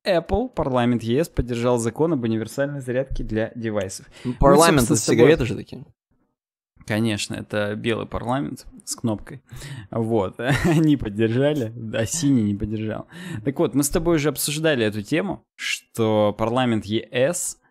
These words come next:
Speaker 1: Евросоюза, давят на Apple, что, типа, «Чуваки, хотите сертифицировать в Евросоюзе свои девайсы?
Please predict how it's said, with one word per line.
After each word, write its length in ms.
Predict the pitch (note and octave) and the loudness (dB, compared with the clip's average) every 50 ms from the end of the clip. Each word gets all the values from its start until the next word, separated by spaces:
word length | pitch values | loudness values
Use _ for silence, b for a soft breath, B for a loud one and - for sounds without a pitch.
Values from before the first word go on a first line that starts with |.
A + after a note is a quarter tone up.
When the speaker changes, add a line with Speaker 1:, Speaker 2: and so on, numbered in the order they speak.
| _ _ - | _ _ -10
Speaker 1:
Евросоюза, 760 | - A2 A2 A2 G#2+ - - - A#2 A2 A2+ A2+ G#2+ A#2+ C3 - B C3+ C#3 C#3 C3 G#2+ B B | -6 -6 -6 -6 -6 -6 -6 -4 -4 -2 -4 -4 -6 -8 -12 -16 B -20 -20 -18 -18 -16 B B
давят 640 | A2+ G#2+ A2+ C3+ C#3 C3 A#2+ G#2+ G2+ F#2 - - - | -6 -2 0 2 2 2 2 2 0 -2 -4 -4 -2
на 600 | A2+ A2 G#2+ G#2+ G#2 G2 G2 F#2+ F#2 F#2 F2 - - A#2+ | 0 2 2 2 2 2 0 -2 -2 -4 -6 -6 -4 -2
Apple, 420 | B2+ C#3+ - - C3+ G#2 A2+ - - | -2 -2 -2 -2 -4 -4 -6 -10 -12
что, 320 | - - - - - A2+ G#2 | -10 -10 -8 -8 -8 -8 -8
типа, 240 | - - - A#2 | -10 -10 -10 -8
«Чуваки, 420 | - - - A2 A2 G#2 - - G2+ | -6 -6 -4 -4 -4 -4 -6 -8 -10
хотите 380 | - A#2 A2 - E3+ F3 - | -8 -8 -8 -8 -8 -8 -4
сертифицировать 1040 | C3 - - C3 B2 - - B2+ - C3 - - D#3+ D#3+ C#3+ C3+ B2+ A#2+ - - - | -4 -2 -2 -4 -4 -6 -10 -10 -10 -8 -6 -2 0 0 2 2 0 -2 -2 -6 -12
в 200 | A#2+ A2 A2 A2 B2 | -14 -12 -8 -4 -2
Евросоюзе 760 | B2 C3+ C3 B2+ B2 A#2+ - - C3+ C#3 E3+ G#3+ G#3+ G3 D#3 | 0 0 0 0 -2 -2 -2 -2 -2 -2 -2 -2 -4 -6 -6
свои 240 | - - G#2 G2+ G2+ | -6 -4 -4 -4 -4
девайсы? 600 | G2 A2 G#2+ G#2+ G2+ F2+ G2 - - - - | -4 -4 -4 -2 -2 -2 -4 -6 -8 -8 -10